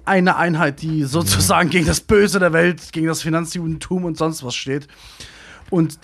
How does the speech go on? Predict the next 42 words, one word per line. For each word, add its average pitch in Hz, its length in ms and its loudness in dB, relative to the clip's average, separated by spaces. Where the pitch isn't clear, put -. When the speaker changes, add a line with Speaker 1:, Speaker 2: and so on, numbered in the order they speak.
Speaker 1:
dieses 294 400 4
Bild 226 420 0
widerspiegeln 196 720 -2
schon 208 340 0
ein 196 200 0
bisschen 175 280 0
die 170 100 -6
Cardassianer, 147 500 -2
definitiv. 156 500 -2
Also 147 240 -4
sie, 139 260 -2
sie, 139 280 -6
sie 170 140 -4
fabrizieren 156 540 -4
das 180 120 -4
Bild - 220 -6
auch. 147 340 -2
Speaker 2:
Ja. 98 360 0
Speaker 1:
Aber 156 160 0
ich, 156 260 -4
ich 190 160 -6
mag's 175 280 0
nicht 190 120 -4
so 160 120 -6
gern, 156 160 0
es 156 80 -8
damit 156 180 -6
zu 151 100 -10
vergleichen, 143 460 -4
weil 131 220 -4
die 160 60 -4
Speaker 2:
Das 175 140 2
stimmt. 202 140 4
Speaker 1:
Nazis 196 260 0
und 196 120 2
die 180 120 0
Kommunisten, 196 420 0
das 175 140 -2
ist 151 180 -6
surreal. 156 540 2
Und, 160 300 -4
ähm, 151 380 -2